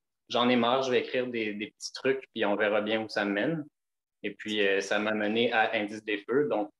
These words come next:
j'ai écrit une petite histoire à la fois, euh, en segmentant les sujets, en segmentant les thématiques.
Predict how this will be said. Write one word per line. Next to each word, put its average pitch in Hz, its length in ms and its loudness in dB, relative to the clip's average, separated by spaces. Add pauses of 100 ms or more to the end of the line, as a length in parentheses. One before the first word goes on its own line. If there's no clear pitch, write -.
j'ai 107 200 -8
écrit 123 360 -6
une 135 200 2
petite 127 300 -4
histoire 127 400 0
à 113 80 2
la 101 120 2
fois, 117 440 -2 (560)
euh, 104 180 4
en 104 200 0
segmentant 127 580 0
les 123 120 -2
sujets, 117 540 0
en 110 80 2
segmentant 117 480 0
les 117 140 -2
thématiques. 104 580 -2